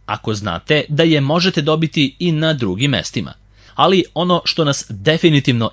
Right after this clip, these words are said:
izdvaja u odnosu na ostale koji vrše istu uslugu, osim najkonkurentnijih cena i najvišeg kvaliteta rada, je dodatna usluga koja podrazumeva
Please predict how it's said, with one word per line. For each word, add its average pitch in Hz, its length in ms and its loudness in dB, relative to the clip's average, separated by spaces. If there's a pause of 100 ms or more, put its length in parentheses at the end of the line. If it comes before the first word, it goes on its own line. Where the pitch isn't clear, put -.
izdvaja 127 600 0
u 135 160 4
odnosu 120 320 0
na 135 160 2
ostale 95 360 -4 (260)
koji 98 340 2
vrše 110 460 -2
istu 131 320 0
uslugu, 139 480 2 (260)
osim 127 360 0 (100)
najkonkurentnijih 143 1080 0
cena 143 380 0 (120)
i 123 200 0
najvišeg 104 720 0
kvaliteta 107 560 -2
rada, 123 300 2 (400)
je 123 280 0
dodatna 156 640 0
usluga 98 560 -2
koja 101 240 0
podrazumeva 110 680 0